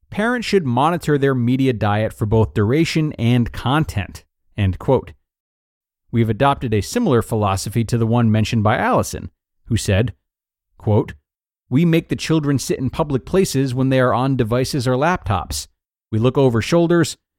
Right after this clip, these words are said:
we check text message histories, and set parental controls. We worry about their cyber footprints," end quote. Number three, age restrictions on technology are an appropriate guideline.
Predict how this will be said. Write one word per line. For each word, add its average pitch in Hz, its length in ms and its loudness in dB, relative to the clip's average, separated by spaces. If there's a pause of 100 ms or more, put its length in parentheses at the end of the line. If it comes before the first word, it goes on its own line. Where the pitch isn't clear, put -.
(120)
we 113 120 -2
check - 260 -2
text - 300 -4
message 147 320 -2
histories, 131 540 0 (340)
and 110 100 -2
set - 160 -4
parental 131 380 0
controls. 117 640 -4 (440)
We 131 140 -2
worry 147 380 4
about 123 240 0
their 127 100 0
cyber 107 400 -2
footprints," - 640 -6 (300)
end 95 200 -2
quote. - 300 2 (1040)
Number 113 240 2
three, 175 420 0 (580)
age 202 280 2
restrictions 120 600 -2
on 113 140 2
technology 104 760 -2
are 147 240 2
an 170 60 0
appropriate 180 560 -2
guideline. 127 600 -2